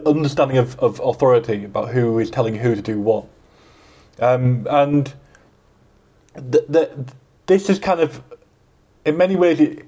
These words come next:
it kind of bring, gives groups, gives organisations vitality, gives them energy.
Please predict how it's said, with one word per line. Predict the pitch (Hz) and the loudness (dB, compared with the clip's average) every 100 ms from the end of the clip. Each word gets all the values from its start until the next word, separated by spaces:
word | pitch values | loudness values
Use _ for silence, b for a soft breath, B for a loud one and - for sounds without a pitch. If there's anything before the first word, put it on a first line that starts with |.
| - | -2
it | 156 147 | -2 0
kind | 156 | 0
of | 135 123 - _ b b b _ _ - 127 - | 0 -4 -12 _ b b b _ _ -16 -16 -4
bring, | 165 160 156 143 | 0 2 4 2
gives | 156 175 - | 2 0 0
groups, | - 156 156 156 | 2 4 4 0
gives | - 151 | 0 2
organisations | 156 143 143 131 135 135 123 | 2 2 2 4 2 2 0
vitality, | 135 127 139 135 135 131 110 | 0 0 2 2 2 2 0
gives | 101 123 | 0 -4
them | 120 | -4
energy. | 135 135 123 120 104 | -2 0 0 -2 -6